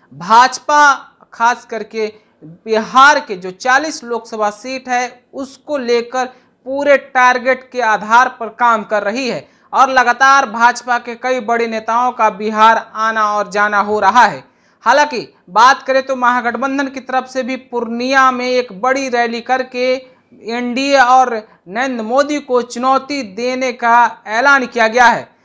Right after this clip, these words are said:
लेकिन हम बात कर रहे हैं आज भाजपा का, भाजपा में भी वो भी केंद्रीय गृह मंत्री अमित शाह का। अमित शाह लगातार बिहार के दौरे पे हैं। दो हज़ार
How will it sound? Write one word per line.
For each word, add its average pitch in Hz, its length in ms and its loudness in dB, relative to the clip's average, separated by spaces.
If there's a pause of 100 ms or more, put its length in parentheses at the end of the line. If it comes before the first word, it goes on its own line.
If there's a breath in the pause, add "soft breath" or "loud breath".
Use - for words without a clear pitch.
(160)
लेकिन 240 240 -6
हम 240 140 -2
बात 269 300 4
कर 262 160 -4
रहे 254 140 -2
हैं 247 80 -4
आज 240 240 0
भाजपा 233 600 0
का, 247 380 2
भाजपा 220 600 -2
में 240 200 -8
भी 247 140 -8
वो 233 200 -4
भी 247 140 -8
केंद्रीय 226 500 -10
गृह 220 260 -6
मंत्री 220 440 -4
अमित 240 340 -2
शाह 226 260 2
का। 156 260 -6 (280 soft breath)
अमित 277 320 -4
शाह 269 180 2
लगातार 262 640 4
बिहार 240 520 0
के 254 120 -10
दौरे 247 320 0
पे 254 140 -6
हैं। 247 540 -6
दो 233 200 -2
हज़ार 233 340 2